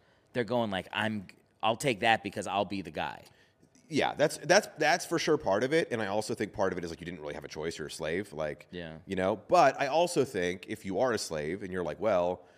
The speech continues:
Speaker 2: it's, like, brutal manual labor every single day till I fall over dead, or ten to fifteen minute fights four times a year, or I might die. But then the rest of the year I'm just training and I'm getting fed well and I have a bed to sleep
Speaker 1: There's
Speaker 2: on."
Speaker 1: no question it's a better life.
Speaker 2: Right? You know?
Speaker 1: No question that's a better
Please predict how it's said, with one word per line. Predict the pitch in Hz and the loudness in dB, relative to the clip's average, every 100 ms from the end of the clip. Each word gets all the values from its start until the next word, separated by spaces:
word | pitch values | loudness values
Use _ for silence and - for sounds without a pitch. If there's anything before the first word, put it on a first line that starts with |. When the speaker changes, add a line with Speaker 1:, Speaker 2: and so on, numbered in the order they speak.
| _ - | _ -12
Speaker 2:
it's, | 101 - | -10 -2
like, | 104 87 - - _ _ _ _ _ _ - | 0 0 -2 -20 _ _ _ _ _ _ -2
brutal | 113 123 127 123 104 | 6 8 10 10 8
manual | 107 107 107 92 | 4 2 2 2
labor | 95 101 87 - | 2 2 0 0
every | 98 92 92 | 0 0 -2
single | - 95 87 | -4 -4 -4
day | 85 92 | -4 -6
till | 87 71 | -6 -10
I | |
fall | - 85 87 | -6 -4 -4
over | 71 | -6
dead, | 73 92 80 80 | -2 0 0 2
or | 180 208 113 117 165 - - _ _ _ _ _ _ - | 6 8 8 8 4 -4 -20 _ _ _ _ _ _ -10
ten | - 131 123 | -2 0 0
to | |
fifteen | 104 127 - 113 | 0 -4 -2 -2
minute | 107 104 | -2 -2
fights | - 104 98 - - - _ _ _ | 2 4 4 0 -8 -8 _ _ _
four | - 107 104 | -4 -2 -2
times | 107 104 | -2 -2
a | 90 | -2
year, | 98 110 85 87 - - _ _ _ _ | 4 4 6 2 -2 -20 _ _ _ _
or | 90 | -4
I | |
might | 90 135 80 | 0 0 0
die. | 67 73 110 - _ _ _ - | -2 -2 -6 -14 _ _ _ -12
But | 98 | -4
then | |
the | 104 | -2
rest | 113 | -2
of | - | 0
the | 104 | 0
year | |
I'm | 90 | 0
just | 85 | -2
training | - 170 151 143 135 117 | 0 2 4 4 4 2
and | 87 | -2
I'm | |
getting | 82 78 | -2 0
fed | - 117 | 4 4
well | 110 113 107 101 | 6 6 6 4
and | 95 | 0
I | 80 | -2
have | 82 | -6
a | 78 | -6
bed | 76 92 92 | 0 0 0
to | |
sleep | - 98 95 | -2 -2 0
Speaker 1:
There's | 92 | 0
Speaker 2:
on." | 90 87 | 2 0
Speaker 1:
no | 82 | -2
question | 95 - 90 | -6 -8 -14
it's | 85 - | -16 -14
a | |
better | 80 82 | -12 -12
life. | 71 | -8
Speaker 2:
Right? | 101 113 139 135 | -2 0 0 -2
You | 110 | -2
know? | 107 110 | 2 0
Speaker 1:
No | 98 | -2
question | 104 87 - | -4 -8 -8
that's | 82 - | -16 -14
a | |
better | 65 | -14